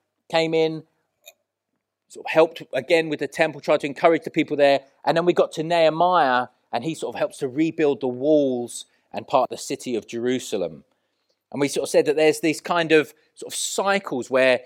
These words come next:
some people return, some positive stuff happens, and everyone thinks, "This is it, this is the moment we've been waiting for,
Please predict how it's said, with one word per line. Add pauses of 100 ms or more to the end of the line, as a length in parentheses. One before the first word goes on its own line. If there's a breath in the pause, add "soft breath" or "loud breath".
(140 soft breath)
some
people
return, (720)
some
positive
stuff
happens,
and
everyone
thinks, (560)
"This
is
it,
this
is
the
moment
we've
been
waiting
for,